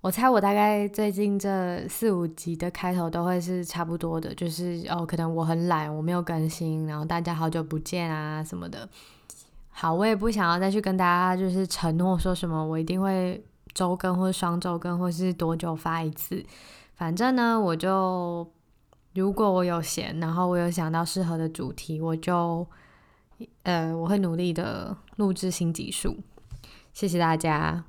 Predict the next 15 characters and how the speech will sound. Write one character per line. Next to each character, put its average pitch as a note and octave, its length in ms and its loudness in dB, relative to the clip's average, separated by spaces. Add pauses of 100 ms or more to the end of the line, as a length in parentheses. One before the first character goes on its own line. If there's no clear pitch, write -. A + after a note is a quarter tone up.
あ F#3+ 100 0
り F#3+ 80 4
が F#3+ 160 6
と F#3 80 4
う。 E3+ 380 0 (480)
Thank F#3 180 0
you G3 100 4
very F3 240 4
much。 F3 600 2 (500)
<laughs> - 480 -16
好， - 380 0 (240)
那 G#3+ 840 2
今 B3+ 420 0
天 B3+ 360 2
呢， A#3 640 0